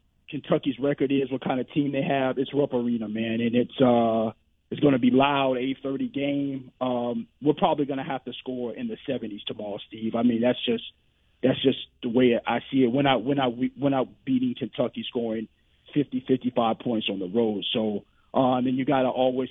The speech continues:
count in the, uh, Rupp refs giving, uh, Kentucky, you know, six to eight points every game. So you're gonna have to overcome the officials. So, uh, if,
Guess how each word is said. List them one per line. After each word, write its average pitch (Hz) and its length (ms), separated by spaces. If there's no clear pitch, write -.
count 131 240
in 127 180
the, 123 180
uh, 120 80
Rupp 135 240
refs 131 220
giving, 123 260
uh, 117 320
Kentucky, 120 540
you 127 80
know, 127 120
six 135 160
to 127 80
eight 127 240
points 127 340
every 117 160
game. 123 380
So 123 80
you're 113 80
gonna 123 140
have 120 100
to 117 60
overcome 117 640
the 123 100
officials. 120 560
So, 110 300
uh, 123 300
if, 127 100